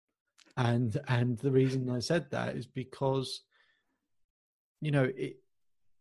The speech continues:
uh, similar to the point you made, w-, when I, however, ten years plus ago, when I first had the idea,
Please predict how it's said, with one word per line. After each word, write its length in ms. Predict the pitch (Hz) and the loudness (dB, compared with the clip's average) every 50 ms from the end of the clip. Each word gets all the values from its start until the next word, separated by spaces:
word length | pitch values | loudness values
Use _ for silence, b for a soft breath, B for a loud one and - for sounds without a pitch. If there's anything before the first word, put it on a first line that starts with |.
| _ _ - | _ _ -8
uh, 60 | 151 139 139 | -8 -8 -6
similar 340 | 143 - - 190 196 196 180 | -4 0 2 4 4 4 4
to 180 | 190 - 156 | 4 4 2
the 80 | 147 139 | 2 2
point 380 | 139 - - - 160 151 147 143 | 2 -2 -4 -2 -2 0 0 0
you 140 | 143 143 | 2 2
made, 420 | 139 135 123 107 98 92 92 95 92 | 4 4 4 2 2 0 -2 -4 -6
w-, 340 | - - - - - 135 - | -8 -12 -10 -10 -10 -10 -8
when 160 | - 147 160 170 | -6 -4 -2 0
I, 260 | 170 165 160 156 147 - - | 0 0 0 -2 -4 -6 -10
however, 460 | 143 - 143 147 151 147 139 147 143 131 - 90 - _ _ _ _ _ _ _ _ B B B B B B B B B B B _ | -10 -8 -6 -6 -4 -4 -4 -4 -4 -4 -6 -8 -14 _ _ _ _ _ _ _ _ B B B B B B B B B B B _
ten 260 | - - 143 139 135 131 | -6 -4 -2 -2 0 0
years 320 | 131 127 127 123 117 - | 0 2 2 0 0 -4
plus 420 | - - - 123 127 - - - | -8 -4 -2 -2 -2 -2 -4 -8
ago, 460 | - 123 110 - 120 113 110 110 107 107 104 B B B B B B B B _ | -8 -8 -6 -4 -4 -2 -2 -2 -4 -6 -8 B B B B B B B B _
when 120 | 131 120 | 2 2
I 60 | 120 | 2
first 320 | 110 - 143 131 113 - - | 2 4 2 2 2 2 0
had 140 | 120 104 | -2 -2
the 100 | 107 117 | 0 0
idea, 760 | 110 107 104 104 104 - 175 185 185 143 - - - - - | 0 2 0 0 0 4 6 6 6 6 2 -2 -6 -8 -10